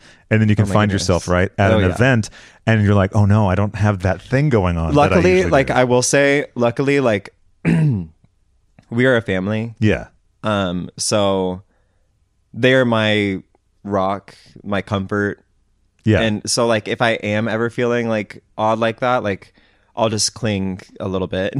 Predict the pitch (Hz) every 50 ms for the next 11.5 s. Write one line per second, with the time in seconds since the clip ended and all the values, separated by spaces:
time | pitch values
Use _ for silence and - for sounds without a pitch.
0 | 131 - - 170 156 - 180 165 - - 165 160 156 156 151 156 131 117 123 123
1 | 120 214 202 131 98 80 - - 127 117 123 131 151 170 139 - 139 123 117 113
2 | 113 107 107 113 110 - 151 - - 170 208 226 156 80 - - - 104 98 110
3 | 110 110 - 135 127 120 113 113 110 110 113 110 123 117 101 - - - 107 107
4 | 107 - - 90 - - 78 67 62 - _ _ - - - _ _ _ _ _
5 | - 104 - 123 120 117 113 107 101 95 95 92 95 95 - _ _ _ _ _
6 | _ _ _ _ _ _ _ _ _ _ _ _ _ _ _ - - - - _
7 | - 104 107 104 101 95 87 85 87 90 - _ _ _ - 107 98 87 73 64
8 | 85 - 101 113 120 135 131 139 143 139 - 120 117 117 - _ _ - 110 113
9 | 120 123 - - 120 107 98 - - 101 98 95 87 - 87 80 _ _ - 127
10 | - - 98 107 - 123 120 101 95 87 - 95 - - - 107 95 90 90 87
11 | 82 85 85 82 78 - - 85 80